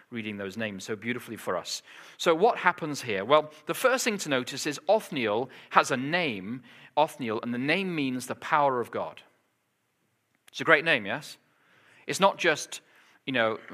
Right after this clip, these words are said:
a common name. His, his name is a message from his parents. When you name your children, think about the name you give them, because children often grow into the name that you give them. If you give your child a name,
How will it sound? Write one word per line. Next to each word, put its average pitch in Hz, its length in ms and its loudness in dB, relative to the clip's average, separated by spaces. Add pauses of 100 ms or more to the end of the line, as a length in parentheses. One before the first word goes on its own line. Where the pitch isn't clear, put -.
(120)
a 113 140 -4
common 175 340 0
name. 101 260 -4
His, 127 240 -8
his 143 300 -8
name 151 520 0
is 135 140 -6
a 127 40 -4
message 143 460 -2
from 120 180 -8
his 113 140 -10
parents. - 640 -6 (380)
When 175 220 4
you 185 140 -4
name 165 420 0
your 139 160 0
children, 127 460 -6
think - 280 -10
about 143 220 2
the 120 60 -10
name 113 220 -6
you 101 100 -12
give 104 220 -8
them, 80 220 -20 (280)
because 139 240 -6
children 160 380 0
often 135 300 -4
grow 139 260 2
into 120 180 -8
the 113 80 -10
name 113 380 -6
that 95 200 -14
you 95 80 -14
give 90 220 -14
them. 73 200 -20 (840)
If 147 140 -2
you 160 80 -2
give 151 200 0
your 147 120 0
child 151 400 4
a - 20 -4
name, 127 440 -2